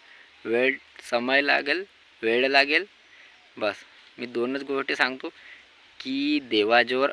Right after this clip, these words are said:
अंधेर नाही, देर आहे. देव देईल, पण त्याला वेळ लागेल. तर, अ, भावांनो, आपला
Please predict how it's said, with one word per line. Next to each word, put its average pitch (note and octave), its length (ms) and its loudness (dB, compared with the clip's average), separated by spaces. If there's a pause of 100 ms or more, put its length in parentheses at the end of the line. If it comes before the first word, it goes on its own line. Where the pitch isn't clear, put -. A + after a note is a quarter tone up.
(120)
अंधेर A#2 480 -2
नाही, D3 280 2 (400)
देर A#2+ 360 4
आहे. - 140 -4 (760)
देव A#2+ 300 0
देईल, B2+ 340 0 (560)
पण B2 160 -6
त्याला A#2 320 2 (200)
वेळ A2+ 320 0
लागेल. F#2 300 -8 (1700)
तर, A2+ 360 -4
अ, A2+ 40 -4
भावांनो, B2 420 0
आपला C3 540 2